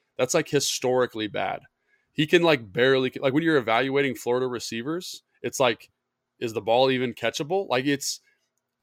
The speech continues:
he, he does have things that get you excited. It's like having a player in Madden that is physically one hundred and everything, but, like, awareness is, like, five or ten. And I'm not saying he's a dumb guy. I'm just saying he's playing one year of quarterback. There,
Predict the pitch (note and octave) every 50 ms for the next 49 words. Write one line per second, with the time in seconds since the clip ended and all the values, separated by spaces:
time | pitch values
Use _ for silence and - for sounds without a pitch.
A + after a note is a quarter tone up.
0 | _ _ _ _ _ C#3+ C3+ D3 - C#3 D3 C#3 B2 A2 C3+ D3 D#3+ E3 E3 D3
1 | C3+ - - _ - C3+ C3+ C3+ C3 A#2+ A2 - - - C3+ C3 C3+ B2+ A2+ A#2
2 | G2+ A#2+ A#2 A2 - - G#2+ G#2 - - G#2+ G2+ G2 F2+ B2 C3+ _ _ _ _
3 | _ C#3 C3+ F#3 F3+ D#3 F#3+ F#3+ F#3+ F#3+ E3+ C#3+ - _ D3+ D3+ D3 C#3+ B2+ A2
4 | G#2+ G#2 G#2+ A#2 C3+ C#3 D3+ - _ _ _ _ - A#2 B2 A#2 - - _ D#3
5 | D3+ C#3 D#3+ D#3+ - E3 D#3+ E3 E3+ F3 - _ _ _ _ A#2 B2+ C3 A#2+ G#2
6 | B2+ B2+ C#3 C3+ D3 C#3+ C3+ B2+ A2 A2 A2+ B2+ C3 C3+ D3 D3+ E3 F3 F3 _
7 | _ _ _ _ _ C3+ C#3 C3 B2 A#2 A2 - - _ _ - B2+ A#2+ A2+ B2
8 | B2+ B2+ B2 A#2 G2+ - - G#2+ G2 G2+ F#2+ F#2 - - - - - A#2 G#2 F#2+
9 | F2+ F2+ - D#2 - - _ _ _ _ _ _ - - - - - - A2 G2
10 | D#3+ D3+ - _ _ _ _ _ - A#2+ - - - - D#3+ D#3 D#3 D3+ C3 B2
11 | - - - A#2 B2 C3+ C3 B2+ C3+ C#3+ D3 C3+ B2 C3+ C3 - D3 C3 B2 A#2
12 | - - A#2+ A2+ A2 G#2 G2+ G#2 A2 A#2+ C3 C3+ C3 B2 A#2+ B2 B2 A#2+ - _
13 | _ C3 B2 G#2 G2 D3+ D3+ D3 C3 - _ _ _ _ _ _ _ _ _ _
14 | A2+ A#2 A2+ A2 G#2